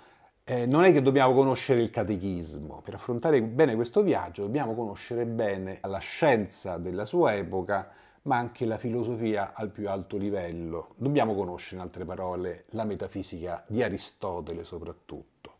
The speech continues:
Ecco, ma allora come si fa? Come facciamo noi a studiare la metafisica? La studiamo insieme a Dante.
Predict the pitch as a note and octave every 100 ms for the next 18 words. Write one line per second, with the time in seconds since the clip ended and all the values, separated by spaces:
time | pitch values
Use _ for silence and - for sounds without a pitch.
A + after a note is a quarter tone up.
0 | - - B2+ B2+ C3 D#3+ C3+ A#2 G#2 G#2
1 | G2 F2+ - - B2 A#2 - B2 A2+ G#2+
2 | - - - - _ B2+ C3 A2+ - A#2+
3 | A2+ G#2+ G#2 G2 G2 - F2+ F2+ E2+ G#2
4 | D3 - A#3+ D3 A#2 G#2 F#2+ G#2+ G2 F2
5 | E2+ D2+ D#2 C#2 - -